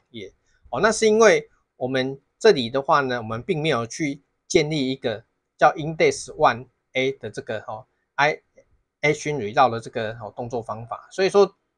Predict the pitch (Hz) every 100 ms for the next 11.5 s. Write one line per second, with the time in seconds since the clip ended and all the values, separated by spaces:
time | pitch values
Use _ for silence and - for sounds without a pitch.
0 | - 147 180 185 196 127 113 156 151 151
1 | 143 143 107 135 120 135 127 123 123 107
2 | 127 117 117 - _ _ _ _ 139 131
3 | 113 120 _ _ _ _ _ _ _ _
4 | _ _ _ _ _ 151 165 147 - -
5 | 151 113 110 101 - 143 139 117 117 131
6 | 113 143 120 120 117 117 117 92 _ -
7 | 117 - 190 - 170 147 139 135 147 147
8 | - - 120 127 127 139 117 143 123 -
9 | _ - 110 120 113 110 120 113 120 -
10 | 104 98 123 107 - _ _ _ _ 139
11 | 139 127 110 113 101